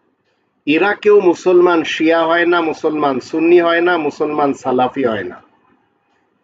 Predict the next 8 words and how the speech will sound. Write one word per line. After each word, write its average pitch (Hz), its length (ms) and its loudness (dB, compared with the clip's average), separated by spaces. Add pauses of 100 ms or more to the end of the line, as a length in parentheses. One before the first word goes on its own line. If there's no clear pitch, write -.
(500)
কিন্তু 151 360 0
এরা 143 380 -2 (580)
অনিচ্ছাকৃতভাবে 180 1400 0
কোরআনের 147 500 0
আয়াত 139 300 0 (100)
মান-, 139 400 0
মানতে 139 460 -2
যেয়ে 135 320 0